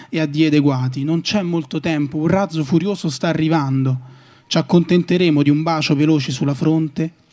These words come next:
e un addio rapido, aspettando la nuova morte. Non c'è tempo per l'addio.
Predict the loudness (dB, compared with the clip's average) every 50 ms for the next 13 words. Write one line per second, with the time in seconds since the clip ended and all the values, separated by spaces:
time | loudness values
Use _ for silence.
0 | _ _ _ _ -10 -2 2 2 4 4 2 2 0 0 0 0 0 -2 -4 -4
1 | -4 -4 -6 -6 -14 -16 -20 -20 -20 -14 -12 -12 -10 -8 -8 -8 -6 -6 -6 -4
2 | -2 -2 0 0 0 0 0 0 0 0 0 0 0 -2 -6 -8 -12 -12 -12 -12
3 | -14 _ _ _ _ _ _ -8 -4 -4 -4 -4 -4 -4 -6 -6 -6 _ -4 -2
4 | 0 2 0 0 0 -2 -2 -4 -4 -4 -12 _ _ -8 -8 -6 -6 -6 -8 -8
5 | -8 -8 -6 -6 -6 -8 -8 -10